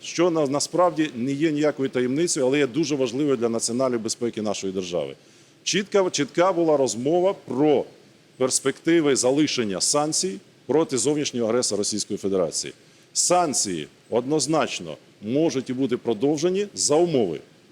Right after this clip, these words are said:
якщо українська влада дасть найближчим часом чітку відповідь, що буде зроблено для того, щоб не було корупції, раз. І друге, що буде зроблено разом з Ф Б Р С Ш А, яке вчергове підтвердило, що готове приїхати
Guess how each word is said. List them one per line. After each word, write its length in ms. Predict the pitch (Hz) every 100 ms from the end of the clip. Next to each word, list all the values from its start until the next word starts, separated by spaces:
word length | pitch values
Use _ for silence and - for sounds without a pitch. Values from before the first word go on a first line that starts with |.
| _ _ 104
якщо 520 | 123 - 139 110 71 - 101
українська 600 | 95 113 117 90 - 82
влада 420 | 82 98 107 147 - - - 90
дасть 380 | 95 143 123 82
найближчим 520 | 107 120 143 180 156
часом 400 | 127 135 101 - 76
чітку 400 | - 139 - 151
відповідь, 560 | 131 123 104 90 80 - _ _ _
що 440 | - - - 131 82 - - - -
буде 240 | 113 123
зроблено 380 | 107 131 117 101
для 100 | 101
того, 180 | 107 107
щоб 200 | - 95
не 100 | 104
було 220 | 104 95
корупції, 540 | 98 90 92 - 143
раз. 300 | 160 170 170 - - _ -
І 120 | 135
друге, 420 | 131 160 104 82 -
що 280 | - 165
буде 220 | 147 143 139
зроблено 540 | 135 165 127 117 107
разом 360 | 127 120 156 101 - -
з 140 | -
Ф 200 | - 127
Б 40 | 139
Р 240 | 135 123
С 120 | -
Ш 160 | 139 156
А, 40 | 151
яке 280 | 131 160 143 - -
вчергове 640 | - 143 180 165 156 120
підтвердило, 580 | 123 113 120 107 98 92
що 180 | - 120
готове 340 | 139 127 113
приїхати 600 | 110 113 143 165 165 190